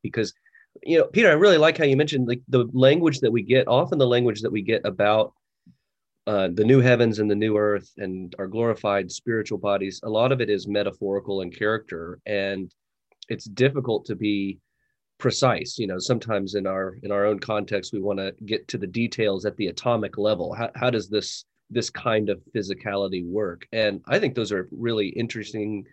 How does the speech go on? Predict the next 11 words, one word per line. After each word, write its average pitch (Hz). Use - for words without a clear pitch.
kinds 107
of 90
questions, 135
and 101
there's 95
some 92
speculative, 101
you 101
know, 90
f-, -
philosophy 113